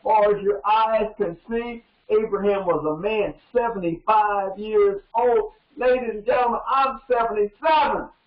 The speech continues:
Abraham had aches and pains in his body like I do. Abraham was, uh, uh, sensitive to cold and heat, just like I am. Abraham had the same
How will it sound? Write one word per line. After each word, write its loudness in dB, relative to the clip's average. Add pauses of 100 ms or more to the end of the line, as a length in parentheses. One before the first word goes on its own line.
(1300)
Abraham 0
had 0
aches 0
and -10
pains -2
in 0
his -2
body 2 (220)
like 4
I 2
do. -2 (1200)
Abraham -2
was, 0 (280)
uh, 0
uh, 0
sensitive -2
to -2
cold 0
and -2
heat, 0 (420)
just -4
like 2
I 2
am. -2 (880)
Abraham 0
had -2
the -4
same 0